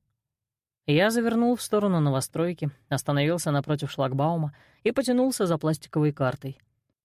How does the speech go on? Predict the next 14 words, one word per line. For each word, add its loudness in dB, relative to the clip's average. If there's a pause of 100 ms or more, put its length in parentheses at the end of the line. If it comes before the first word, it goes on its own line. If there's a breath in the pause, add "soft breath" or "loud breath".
(560)
"Всевышний 0
создал 0
бабочку -2
мёртвой, -2 (720)
потому 2
что -2
дал 2
ей -4
такой 0
короткий -2
срок -2
жизни", -2 (1000)
проговорила -2
Снежинка. -4